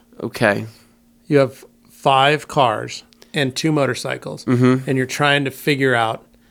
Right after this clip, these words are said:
Speaker 2: if you can fit them in a three-car garage.
Speaker 1: Yes.
Speaker 2: What did you come up with?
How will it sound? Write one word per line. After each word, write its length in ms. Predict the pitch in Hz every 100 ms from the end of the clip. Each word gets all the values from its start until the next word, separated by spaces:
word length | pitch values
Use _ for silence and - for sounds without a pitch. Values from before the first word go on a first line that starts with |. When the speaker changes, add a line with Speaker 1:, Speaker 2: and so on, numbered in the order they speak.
| _ _ -
Speaker 2:
if 440 | 156 151 - - _ _ _ _ _ _ _ _
you 120 | 151
can 140 | 135 135
fit 200 | 151 -
them 180 | 135 127
in 100 | 117
a 60 |
three-car 480 | - - 127 131 117
garage. 500 | 107 104 - - - - _ _
Speaker 1:
Yes. 600 | 117 110 87 - - - _ _ _
Speaker 2:
What 160 | 147 151
did 140 | 151
you 80 | 139
come 160 | 135 139
up 180 | 131 143
with? 300 | - -